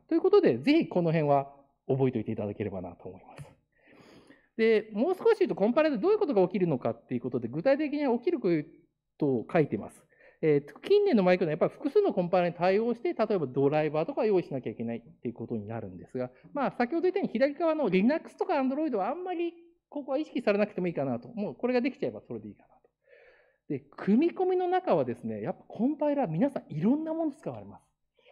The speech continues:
で、ジーシーシー使われる方も正直いらっしゃいますし、我々のコンパイラー使っている方もいらっしゃいます。で、我々以外の小コンパイラーを使わない方も結構いらっしゃいます。で、ハードやってる方はドライバーなんてすぐできるだろうって言うんですけど、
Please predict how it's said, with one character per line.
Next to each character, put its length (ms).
で、 160
ジ 80
ー 120
シ 120
ー 40
シ 120
ー 80
使 120
わ 60
れ 80
る 60
方 120
も 80
正 120
直 180
い 60
ら 80
っ 40
し 120
ゃ 20
い 40
ま 120
す 100
し、 200
我 180
々 60
の 100
コ 120
ン 80
パ 100
イ 60
ラ 60
ー 20
使 120
っ 60
て 140
い 40
る 60
方 200
も 100
い 20
ら 80
っ 20
し 60
ゃ 40
い 20
ま 80
す。 40
で、 80
我 220
々 180
以 60
外 100
の 100
小 200
コ 100
ン 60
パ 80
イ 40
ラ 60
ー 60
を 40
使 140
わ 20
な 60
い 20
方 80
も 80
結 200
構 160
い 40
ら 100
っ 20
し 100
ゃ 20
い 120
ま 60
す。 40
で、 280
ハ 220
ー 40
ド 60
や 80
っ 40
て 100
る 80
方 240
は 200
ド 180
ラ 160
イ 40
バ 140
ー 20
な 120
ん 40
て 80
す 180
ぐ 100
で 120
き 140
る 80
だ 100
ろ 80
う 20
っ 40
て 100
言 80
う 20
ん 40
で 60
す 80
け 80
ど、 180